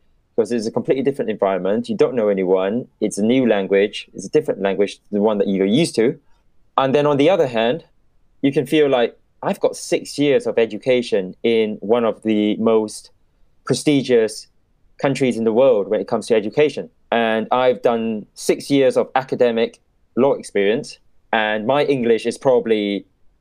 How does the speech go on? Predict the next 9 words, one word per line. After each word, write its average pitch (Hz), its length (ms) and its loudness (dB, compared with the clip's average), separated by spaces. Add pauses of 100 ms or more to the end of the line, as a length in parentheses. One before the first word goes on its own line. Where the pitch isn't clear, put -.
much - 640 -4 (160)
better 127 360 0
than 101 300 -2
most 120 340 0
people 117 480 0 (320)
in 117 120 0
Vietnam." 117 520 -2 (420)
You 139 100 4
know, 117 220 -2